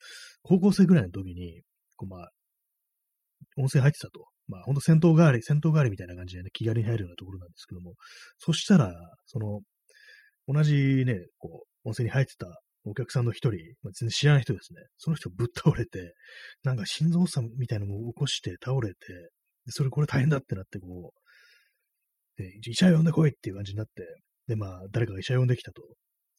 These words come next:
です。で、まあ、その、介抱してるわけですけども、どうもそのお医者さんが、あの、獣医だっ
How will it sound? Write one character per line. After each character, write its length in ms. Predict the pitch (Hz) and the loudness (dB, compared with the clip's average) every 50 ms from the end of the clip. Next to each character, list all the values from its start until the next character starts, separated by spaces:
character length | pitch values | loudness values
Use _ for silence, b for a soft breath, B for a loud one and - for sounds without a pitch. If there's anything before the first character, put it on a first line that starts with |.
| _ _ | _ _
で 100 | - 113 | -10 -10
す。 160 | - - _ _ _ _ _ _ _ _ _ _ _ _ _ _ | -10 -10 _ _ _ _ _ _ _ _ _ _ _ _ _ _
で、 100 | 135 131 | 0 2
ま 100 | 139 123 | 2 2
あ、 40 | 107 | 2
そ 100 | - 110 | 0 -4
の、 240 | 104 95 95 95 98 | -4 -4 -4 -6 -6
介 180 | - - 156 | 0 2 2
抱 120 | 127 110 101 | 2 2 0
し 60 | - | -2
て 80 | - 120 | 0 0
る 60 | 131 | 0
わ 60 | 123 | 0
け 80 | 107 95 | -2 -4
で 80 | 87 | -8
す 100 | - - | -12 -14
け 80 | - 101 | -14 -14
ど 80 | 90 | -14
も、 180 | 90 87 85 - B B B B B B B B B B _ | -16 -18 -20 -20 B B B B B B B B B B _
ど 100 | 175 185 | 6 6
う 40 | 156 | 6
も 80 | 110 | 6
そ 140 | - - 147 | 4 2 2
の 240 | 160 170 160 160 131 135 | 4 4 4 2 2 4
お 100 | 160 175 | 4 4
医 40 | |
者 100 | 170 175 | 4 2
さ 140 | 156 - 160 | 4 6 6
ん 80 | 151 139 | 6 6
が、 240 | - 120 127 101 87 - - _ _ _ _ _ | 6 4 0 -2 -4 -8 -16 _ _ _ _ _
あ 120 | - 95 95 | -18 -16 -14
の、 320 | 90 90 90 87 - - - _ _ _ _ _ | -14 -14 -14 -16 -18 -20 -20 _ _ _ _ _
獣 380 | - 104 101 98 110 151 202 165 | -8 -8 -4 4 6 8 8 8
医 40 | 110 | 8
だ 100 | 95 | 6
っ 20 | - | 0